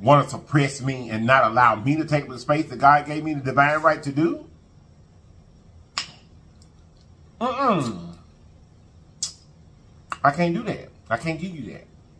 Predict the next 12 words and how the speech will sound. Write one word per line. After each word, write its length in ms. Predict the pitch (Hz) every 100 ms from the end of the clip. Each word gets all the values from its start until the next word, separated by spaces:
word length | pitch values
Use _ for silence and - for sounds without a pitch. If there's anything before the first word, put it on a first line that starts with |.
| - - - - - - -
I 40 | 98
can't 220 | 127 120
give 140 | 143
you 60 | 143
that. 200 | 90 - - - - - - - - - - - - - - -
I 120 | 113
can't, 220 | 147 135
I, 60 | 127
you 160 | 127 -
can't 180 | 170
have 280 | 165 220 269
that. 260 | 151 - -